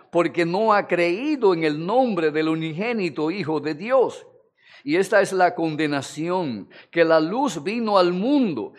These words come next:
y los hombres amaron más las tinieblas que la luz, porque sus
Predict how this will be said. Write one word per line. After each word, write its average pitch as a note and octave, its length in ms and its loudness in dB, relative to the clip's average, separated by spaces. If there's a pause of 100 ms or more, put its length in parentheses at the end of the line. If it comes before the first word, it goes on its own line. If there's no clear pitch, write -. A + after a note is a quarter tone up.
(100)
y E3+ 120 -6
los E3+ 280 -2
hombres A#3 480 4
amaron E3+ 640 2
más F3 360 0
las D3 320 0
tinieblas G3+ 840 -2
que D#3+ 140 -2
la C#3+ 200 6
luz, G3 720 0 (320)
porque C#3+ 1040 4
sus - 420 -14